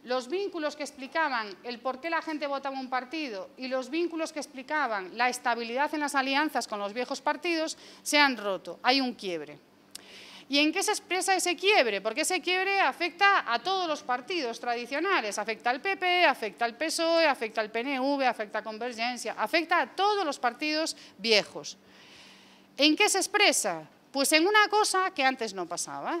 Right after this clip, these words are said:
Se expresa en que cada vez más gente decide su voto a lo largo de la campaña. Para que os hagáis una idea,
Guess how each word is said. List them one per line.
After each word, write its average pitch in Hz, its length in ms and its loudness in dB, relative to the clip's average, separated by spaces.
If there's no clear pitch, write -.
Se - 160 -4
expresa 220 640 2
en 226 160 -6
que 233 220 0
cada 359 320 8
vez 349 240 2
más 302 320 0
gente 320 600 -2
decide 311 560 0
su 285 180 -4
voto 302 540 -2
a 226 100 2
lo 226 160 2
largo 277 340 2
de 269 100 -2
la 220 100 -2
campaña. 147 480 -10
Para 247 200 10
que 285 80 -2
os 269 80 2
hagáis 311 300 6
una 320 160 4
idea, 165 320 0